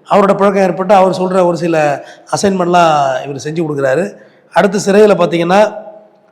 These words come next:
குறை ந-, நடராஜன், அது யாருன்னு பார்த்தீங்கன்னா,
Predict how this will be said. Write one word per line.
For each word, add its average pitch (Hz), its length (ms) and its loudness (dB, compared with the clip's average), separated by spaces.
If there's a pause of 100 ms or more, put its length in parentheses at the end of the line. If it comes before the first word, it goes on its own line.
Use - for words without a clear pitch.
(200)
குறை 226 260 6
ந-, 180 340 0
நடராஜன், 160 580 0
அது 156 160 -8
யாருன்னு 175 360 0
பார்த்தீங்கன்னா, 156 500 -4